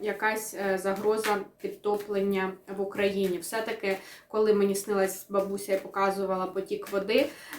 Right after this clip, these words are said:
е, тоді почалося, е, в минулому році руйнування дамб на Росії. Можливо, зараз це також буде це говорити, але давайте спочатку перевіримо,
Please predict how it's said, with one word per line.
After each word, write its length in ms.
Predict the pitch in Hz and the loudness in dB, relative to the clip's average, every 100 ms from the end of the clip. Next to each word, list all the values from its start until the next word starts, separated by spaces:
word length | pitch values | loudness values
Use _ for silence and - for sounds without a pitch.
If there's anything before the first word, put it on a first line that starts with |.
| - | -4
е, 100 | 196 | -2
тоді 500 | 202 196 240 262 - - | 0 0 2 2 2 -4
почалося, 840 | 208 208 202 226 247 247 226 214 - 214 | -4 2 4 6 4 4 2 2 0 -2
е, 100 | 202 | 0
в 80 | |
минулому 640 | 208 208 220 214 202 196 196 | 2 0 2 2 4 4 4
році 440 | 214 247 - 220 | 4 4 2 0
руйнування 600 | 202 208 202 208 226 226 196 | 2 4 4 4 4 2 2
дамб 180 | 208 214 208 | 2 0 0
на 140 | 214 | 0
Росії. 480 | 208 208 - 214 180 | 2 0 -2 -2 0
Можливо, 420 | 180 190 240 247 | 0 0 2 2
зараз 580 | 220 240 247 233 - 214 202 202 | 2 2 2 0 -2 -2 -2 -2
це 120 | 226 | 0
також 360 | 269 311 - | 4 4 4
буде 280 | 160 202 190 | -2 -2 -2
це 160 | 185 190 | -2 -4
говорити, 520 | 196 196 190 190 185 | -4 -2 0 0 0
але 120 | 190 220 | 0 0
давайте 360 | 214 220 220 | 0 0 -2
спочатку 500 | 208 202 214 220 - | -6 -8 -6 -6 -8
перевіримо, 720 | - 196 190 214 220 214 214 | -6 0 0 2 0 2 0